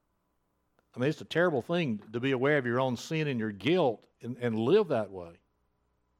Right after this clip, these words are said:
under the weight and the burden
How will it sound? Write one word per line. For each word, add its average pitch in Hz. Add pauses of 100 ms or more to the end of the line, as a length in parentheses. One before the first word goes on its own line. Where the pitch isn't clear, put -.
(180)
under 156
the 127
weight 160
and 131
the 117
burden 123